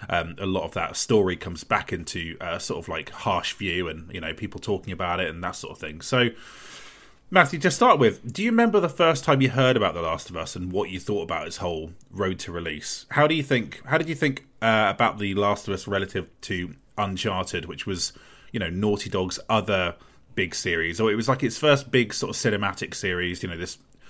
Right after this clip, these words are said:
huge kind of, like, uh, P S three trilogy, um, became, like, this massive deal. And then The Last of Us felt like it kinda grew out of that. They split the team off into two teams for the first time to make this,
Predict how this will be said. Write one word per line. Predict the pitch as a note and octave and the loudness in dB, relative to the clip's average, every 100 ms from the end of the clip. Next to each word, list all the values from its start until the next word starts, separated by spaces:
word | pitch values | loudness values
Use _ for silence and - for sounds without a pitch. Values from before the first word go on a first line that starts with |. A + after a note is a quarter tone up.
| - | -20
huge | - - A#2+ A2+ - | -8 2 4 4 0
kind | A2 | -2
of, | G2 | 0
like, | F#2 F2+ - _ - - - | 0 -2 -6 _ -20 -20 -2
uh, | G2 F#2 | 0 0
P | - A#2+ | 2 2
S | G2+ | 2
three | - F#2 | -2 -2
trilogy, | - G2 E2+ E2+ D#2 - - - - | 0 -2 -2 -4 -8 -10 -20 -20 -6
um, | F2 E2 | -4 -4
became, | - A2 | -2 0
like, | F#2+ | -2
this | F2 F#2 | -6 -6
massive | A2+ G2 G2 E2 | -4 -2 -4 -4
deal. | E2+ D#2 D2+ - - | -4 -4 -8 -16 -14
And | - F#2+ | -8 -6
then | F#2 | 0
The | |
Last | G#2+ A#2+ A#2+ | 4 2 2
of | A2 | 0
Us | G2+ - - - | 0 -2 -10 -20
felt | - B2 G#2 | 4 6 6
like | G#2 | 4
it | A2+ | 0
kinda | - G2+ | -2 -2
grew | - F#2+ G2+ | -2 0 2
out | F#2+ F#2+ - | 2 2 -2
of | E2 | -2
that. | E2 E2+ | -4 -4
They | |
split | F2 - C3 A#2 | -6 -2 0 -2
the | |
team | G#2+ - G#2+ | -2 0 0
off | F#2 E2+ - | 0 -4 -6
into | D#2+ - F2 | -8 -6 -6
two | E2 B2 A2 | -2 0 0
teams | - F2 E2+ | 0 -4 -4
for | - | -10
the | F2+ | -6
first | G#2 F2+ - | -2 -2 -2
time | G2+ E2+ | -6 -6
to | D#2+ | -6
make | F2+ F#2 E2+ - | -6 -6 -6 -8
this, | E2 - | -6 -6